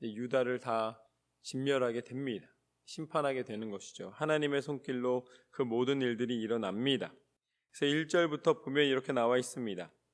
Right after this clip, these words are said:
"아홉째 해 열째 달 열째 날에 여호와의 말씀이 내게 임하여 이르시되, 인자야, 너는 날짜 곧 오늘의 이름을 기록하라. 바벨론 왕이 오늘 예루살렘에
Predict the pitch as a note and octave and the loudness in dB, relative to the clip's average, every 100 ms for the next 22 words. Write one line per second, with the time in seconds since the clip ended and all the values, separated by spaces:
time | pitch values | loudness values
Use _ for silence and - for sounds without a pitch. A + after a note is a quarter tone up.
0 | _ _ _ - A2+ C3+ C3+ - D3+ D3 | _ _ _ 2 6 6 4 2 4 4
1 | D3 C#3+ A#2+ A#2+ B2+ - C3 - C3+ C3 | 4 4 4 4 4 0 -4 0 4 4
2 | C3 A#2 A#2 A#2+ C3+ B2+ A#2+ C#3 C#3+ A2+ | 4 2 2 2 0 0 2 4 4 4
3 | G2+ - _ _ A#2 A#2+ C3+ C#3 C#3 C3+ | -2 -14 _ _ 4 6 6 6 6 4
4 | C3 - C#3 B2+ A#2+ B2+ A#2+ A#2 A#2+ A#2 | 2 0 -2 0 2 2 0 0 2 2
5 | A2 G#2+ - C3 B2+ A2 G#2 - _ _ | 0 -4 -2 4 4 2 -4 -20 _ _
6 | _ B2+ C3+ C3 B2+ B2 G#2 F#2+ F#2+ G#2+ | _ -4 4 6 8 6 4 -2 -10 0
7 | A#2+ C3+ B2+ A2+ A#2+ - B2 A#2 G2 - | 2 2 2 2 2 2 2 2 0 -4
8 | - C#3 C#3 A2+ C3 C#3 C#3 C3 C3 C3 | 0 0 0 -4 -2 4 4 4 0 -2
9 | B2+ - A#2 - G#2 G#2+ G#2 - _ _ | -4 -4 -4 -2 0 0 -2 -10 _ _
10 | _ - A#2 B2+ C#3 C#3 B2 A#2 B2 C3 | _ -2 0 2 2 2 2 0 0 0
11 | C3+ A#2+ B2 C3 B2+ A2+ A#2+ C3 C#3 B2 | 0 -2 0 2 2 2 0 0 0 0
12 | B2 C3 D3 D#3 | 2 2 2 -2